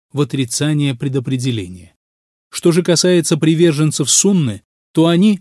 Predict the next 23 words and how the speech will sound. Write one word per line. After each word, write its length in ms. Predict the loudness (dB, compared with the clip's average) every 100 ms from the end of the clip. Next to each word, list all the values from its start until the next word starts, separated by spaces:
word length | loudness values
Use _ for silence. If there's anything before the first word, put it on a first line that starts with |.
| _
признают 560 | 0 2 2 2 2 0
и 140 | -4
то, 280 | -2 2 2
и 200 | 2 0
другое. 580 | 2 2 0 -2 -4 -10 _ _ _ _ _
Несправедливость, 960 | -2 -2 0 0 2 2 2 2 -2 -2
согласно 560 | -2 -2 -2 -2 -2 -4
их 160 | -4
убеждениям, 720 | -2 -2 -2 -2 0 -2 -6 -10 _ _
это 240 | -4 -2 -2
применение 760 | 0 2 2 0 0 0 0
чего-либо 680 | -2 -2 0 4 4 2 -2
к 80 | -4
тому, 420 | -4 -2 0 -2 -4 _
к 80 | -10
чему 480 | -2 2 4 2 0
оно 240 | 0 2
не 140 | 2 4
должно 440 | 2 2 0 0
применяться. 720 | 0 0 0 -2 -4 -10 -12 _ _ _
Например, 640 | -4 -2 0 2 2 0 -6 _ -4
наказание 680 | -2 0 0 0 2 0 -2
покорного, 720 | -4 -2 0 0 -4 -10